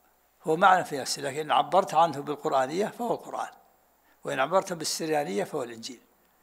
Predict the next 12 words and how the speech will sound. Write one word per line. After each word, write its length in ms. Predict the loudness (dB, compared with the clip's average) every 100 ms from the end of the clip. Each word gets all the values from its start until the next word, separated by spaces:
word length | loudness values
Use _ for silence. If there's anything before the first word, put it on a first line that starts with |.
| _ _
وإن 180 | -4 0
عبرت 240 | 0 0
عنه 180 | -6 -6
بالعبرية 500 | -6 -6 -6 -4 -4
فهو 240 | -4 -6 -6
ال-، 600 | -8 -12 -12 -10 -10 -10
فهو 280 | -6 -4 -4
التوراة، 520 | -8 -12 -14 -14 -14 -18 _ _ _ _ -8
وهو 180 | -4 -4
واحد 220 | -6 -8 -18 _ _ _ _ _ _ _ _ _ _ _ _ _ _ _ _ -18
موصوف 400 | -8 -2 -2 -2
بالصفات، 480 | -4 -6 -4 -4